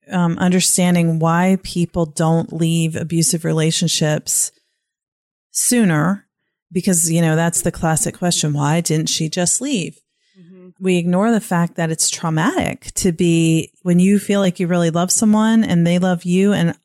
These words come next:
Speaker 1: all of a sudden they change and act like a completely different person and they're being verbally or physically abusive to you, that's traumatic.
Speaker 2: Right. Yes, it is. And I, and I think there's also a,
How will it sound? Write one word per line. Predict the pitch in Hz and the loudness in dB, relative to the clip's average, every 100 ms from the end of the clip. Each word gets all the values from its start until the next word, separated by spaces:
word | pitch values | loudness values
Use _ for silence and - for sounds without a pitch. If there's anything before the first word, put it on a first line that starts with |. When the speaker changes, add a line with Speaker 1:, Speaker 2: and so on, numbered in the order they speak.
| _ | _
Speaker 1:
all | 190 190 | -2 2
of | 208 | 2
a | |
sudden | - 196 | 2 2
they | 180 165 | 2 0
change | - - 170 190 208 | -2 0 2 2 0
and | - 165 | 0 0
act | 170 | 0
like | 175 175 | -4 -8
a | |
completely | 170 170 - 175 180 | -8 -10 -6 -4 -2
different | 175 175 160 - | -2 -6 -6 -8
person | 180 180 202 | -6 -2 0
and | 180 165 | 0 2
they're | 156 151 | 0 -2
being | 160 165 165 165 _ _ _ _ | -4 -4 -2 -4 _ _ _ _
verbally | 175 175 180 175 | -2 2 2 2
or | 175 165 180 | 2 0 0
physically | - 180 - 185 | -2 -4 -2 -2
abusive | 160 156 185 - 202 | -2 0 0 -2 -4
to | - | 0
you, | 175 170 _ _ _ | 2 0 _ _ _
that's | 180 185 - | -6 -4 -4
traumatic. | - 202 220 339 143 - - _ _ _ _ _ | -2 0 2 0 -2 -6 -20 _ _ _ _ _
Speaker 2:
Right. | 190 180 175 - - _ - - _ | -10 -10 -10 -14 -20 _ -20 -20 _
Yes, | 190 196 - | -4 -2 -2
it | - 190 | -4 -2
is. | 175 175 165 165 - _ _ _ _ - | 0 0 -2 -8 -12 _ _ _ _ -6
And | 220 | -4
I, | 214 | -4
and | 220 | -2
I | 220 | -4
think | 247 277 | -4 -4
there's | 339 320 | -4 -4
also | 208 226 - 262 262 - | -2 -2 -2 -2 -2 -2
a, | 170 | -4